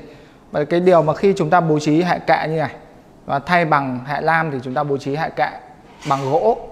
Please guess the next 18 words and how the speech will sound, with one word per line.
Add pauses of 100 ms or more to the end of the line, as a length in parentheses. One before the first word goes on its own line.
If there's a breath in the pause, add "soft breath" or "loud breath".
lim
Nam
Phi
như
này. (600)
Nó
vừa
ngăn
cách
vừa
để
trang
trí
cho
không
gian
công
trình.